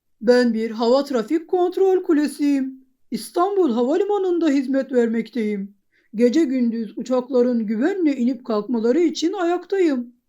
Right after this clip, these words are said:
Her gün binlerce uçak gelip gider ve ben bu trafiğin sağlıklı olabilmesi için çalışırım. Doğrusu etrafa böyle yüksek bir noktadan bakıyor olmak çok güzel.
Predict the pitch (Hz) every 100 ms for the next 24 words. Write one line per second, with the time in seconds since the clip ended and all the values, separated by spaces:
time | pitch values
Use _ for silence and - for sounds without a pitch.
0 | _ _ _ _ 403 453 403 247 262 247
1 | 240 285 262 339 330 254 269 - 254 254
2 | 247 240 240 254 226 240 240 240 _ -
3 | 214 214 233 226 208 311 311 294 294 262
4 | 254 233 226 208 220 240 311 330 294 277
5 | 285 320 320 359 339 320 294 294 277 240
6 | 285 262 254 254 _ _ _ _ _ _
7 | _ 403 453 466 427 415 240 226 247 269
8 | 262 277 190 226 226 226 233 - 381 392
9 | 233 220 220 220 240 220 220 202 214 269
10 | 320 381 381 349 269 196 - 220 233 320
11 | 254 233 233 214